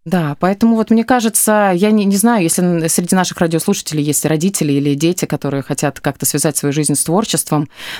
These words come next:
а, и у меня нет правильного ответа, и мне кажется, и у ребят, с которыми я щас с ребятами с города триста двенадцать общаюсь,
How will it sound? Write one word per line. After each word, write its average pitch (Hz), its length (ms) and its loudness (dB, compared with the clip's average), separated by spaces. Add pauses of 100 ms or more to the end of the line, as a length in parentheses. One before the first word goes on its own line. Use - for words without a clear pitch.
(120)
а, 165 440 0
и 160 240 -2
у 175 40 2
меня 196 220 4
нет 208 260 0
правильного 151 500 0
ответа, 170 440 -2
и 147 100 0
мне 156 140 0
кажется, 156 360 -4
и - 20 0
у 147 60 -2
ребят, 170 440 -2
с 147 200 -2
которыми 147 320 -2
я 151 100 -2
щас - 160 -8
с - 140 -4
ребятами 151 440 0
с 143 60 -4
города 151 300 -2
триста 165 300 -2
двенадцать 156 440 -4
общаюсь, 165 480 -4